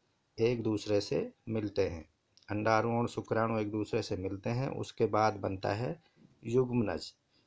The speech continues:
और युग्मनज के बाद जो बनता है वो ब्लास्टोसिस्ट बनती है। सबसे पहले अंडाणु शुक्राणु का मिलन होता है, फर्टिलाइज होने के बाद युग्मनज बनता है, युग्मनज बनने के बाद में ब्लास्टोसिस्ट का निर्माण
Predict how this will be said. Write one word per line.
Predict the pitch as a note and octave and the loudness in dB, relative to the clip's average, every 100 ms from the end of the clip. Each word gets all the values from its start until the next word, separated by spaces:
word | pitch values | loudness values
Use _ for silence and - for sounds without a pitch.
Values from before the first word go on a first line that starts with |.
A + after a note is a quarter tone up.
| _ _ | _ _
और | A#2 A2 | 2 4
युग्मनज | G#2 A#2 A#2+ C3 C3 | 4 2 2 0 0
के | - A#2 | 0 2
बाद | G#2 A2 G#2 G2+ | 4 4 4 2
जो | A2 | 2
बनता | G2 F#2 - | 0 -2 -2
है | F#2+ A#2 C#3+ | 0 0 -2
वो | G#2 A2 A#2+ | 0 2 2
ब्लास्टोसिस्ट | A#2 G2+ G2+ G#2 - G#2+ - F#2+ - E2+ | -2 0 2 2 0 -4 -4 -8 -8 -8
बनती | E2 E2 D2+ | -8 -10 -16
है। | F#2+ - _ _ _ - _ _ _ _ _ - _ _ _ _ _ _ _ _ _ | -18 -20 _ _ _ -20 _ _ _ _ _ -20 _ _ _ _ _ _ _ _ _
सबसे | - G#2+ - A#2+ | -2 -2 0 2
पहले | A#2+ B2 | 4 4
अंडाणु | C#3 - A2 A2 A#2 B2 | 0 0 0 2 2 0
शुक्राणु | B2+ - G2+ G#2 G2+ G#2 G#2 | -2 -6 -4 0 0 0 -2
का | C3 C3 | -4 -2
मिलन | G2+ G2+ G#2 | -2 0 0
होता | G#2+ - A2+ | -2 0 0
है, | A2+ D3 - _ _ - | 0 -6 -12 _ _ -2
फर्टिलाइज | G2+ - A2+ A2 A2+ | -2 0 2 4 4
होने | G#2+ A2 A2 | 2 0 0
के | A2+ | 0
बाद | A2 A#2 A#2 | 4 4 2
युग्मनज | F#2+ G2 G#2 G#2+ G#2+ | 0 -2 0 0 0
बनता | G#2+ G#2+ A2 A2 | -2 -2 -2 -2
है, | B2+ - G#2 | -4 -6 -2
युग्मनज | G#2+ G#2+ A#2+ G#2+ | -2 0 0 0
बनने | F#2+ G2+ G#2+ A2+ | -2 -2 0 0
के | A2+ | 0
बाद | G2 G2 | 2 2
में | A2 C3 | 0 -4
ब्लास्टोसिस्ट | G2+ G2 G2+ - F#2 F#2+ F#2+ - | 2 2 0 -4 -6 -4 -6 -4
का | F#2+ | -4
निर्माण | E2+ F2+ G2+ C#3+ | -2 -4 -4 -6